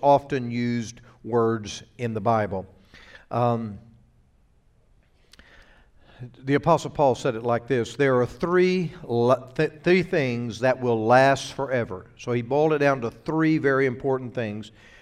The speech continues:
First Corinthians thirteen and thirteen, he said, "Faith, hope, and love. And the greatest of these is love." So faith makes the top three. The only thing being greater than your faith is your love. It's an important thing to remember. Then another thing Jesus said,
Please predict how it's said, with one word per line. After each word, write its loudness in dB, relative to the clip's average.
First -2
Corinthians -4
thirteen -2
and -4
thirteen, -2
he -4
said, -4
"Faith, 4
hope, 2
and 0
love. 4
And 0
the -4
greatest 4
of -2
these 0
is -6
love." 2
So 2
faith 6
makes 2
the -8
top 2
three. 4
The 4
only 0
thing -2
being -6
greater 2
than -4
your -6
faith 0
is -4
your -4
love. -8
It's -8
an -4
important 0
thing -2
to -4
remember. -4
Then -4
another 0
thing -4
Jesus -4
said, -2